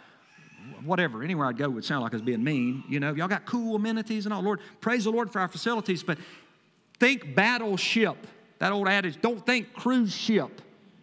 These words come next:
We think cruise ship. What's the buffet like?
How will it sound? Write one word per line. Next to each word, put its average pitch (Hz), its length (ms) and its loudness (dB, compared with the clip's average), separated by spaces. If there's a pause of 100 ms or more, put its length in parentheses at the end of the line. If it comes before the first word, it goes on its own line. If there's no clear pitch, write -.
(500)
We 220 120 4
think 262 280 4
cruise 247 400 2
ship. - 480 0 (500)
What's 240 340 0
the 247 160 2
buffet 240 600 2
like? 208 380 2